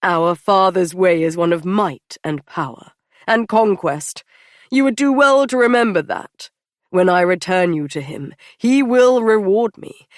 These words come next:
and you will see the true magnanimity of a Fey High King.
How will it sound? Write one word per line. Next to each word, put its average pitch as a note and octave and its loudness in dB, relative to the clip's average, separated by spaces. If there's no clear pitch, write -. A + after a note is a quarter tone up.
and A3 0
you A#3 -2
will B3+ -2
see G#3+ -4
the G3 0
true C#4 -2
magnanimity A#3+ 2
of D#3 -2
a D#3+ 0
Fey F3+ 0
High F3+ 2
King. E3 -4